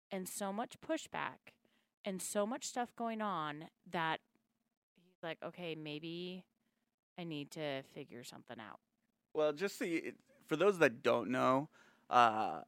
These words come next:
Speaker 2: a <laughs> lot of the, the protest that was in Carson last week, I wanna say,
Speaker 1: Yeah.
Speaker 2: uh, he, it, it started at the State House, uh, at the, the Capitol building. And then they <laughs> decided, "You know what? We're gonna tell him directly." <laughs> And they marched over to the governor's mansion.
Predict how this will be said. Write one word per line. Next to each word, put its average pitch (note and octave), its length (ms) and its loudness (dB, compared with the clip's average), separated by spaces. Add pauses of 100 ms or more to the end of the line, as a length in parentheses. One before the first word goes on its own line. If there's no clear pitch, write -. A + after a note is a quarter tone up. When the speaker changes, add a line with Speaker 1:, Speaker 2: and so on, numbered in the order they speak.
(160)
Speaker 2:
a B2+ 60 2
<laughs> - 20 2
lot B2 420 6
of C#3 160 6 (440)
the, D#3+ 280 8
the C3 120 4 (260)
protest G3 400 4
that D#3+ 100 8
was C3+ 140 8
in A#2 100 2
Carson B2 920 4
last - 300 0
week, F#3 280 -8
I F3 40 -6
wanna E3+ 180 -4
say, G3 320 0 (160)
Speaker 1:
Yeah. C3+ 160 -6
Speaker 2:
uh, A#2+ 560 12
he, E3+ 760 -4 (500)
it, D#3 340 4
it C3+ 80 -8
started A#3 360 6
at A3 100 2
the C3 60 -12
State A2+ 300 0
House, - 440 -4
uh, - 260 -4
at C3 100 -8
the, G#2 340 0
the A2 80 -6
Capitol A#2 380 0
building. G2+ 340 -2 (400)
And C3 340 6
then C3+ 460 8
they C#3 160 10
<laughs> D3 120 12
decided, D#3 340 8
"You A#3 80 0
know F#4 140 4
what? B3 300 10
We're D4+ 140 4
gonna D#4+ 220 6
tell F3 280 6
him A3 180 2
directly." B3+ 540 6
<laughs> - 40 4
And F#3+ 160 10
they D3+ 100 6
marched C3 540 0
over D3+ 240 6
to C#3+ 100 0
the C3+ 300 6
governor's C3 400 4
mansion. A2+ 400 -2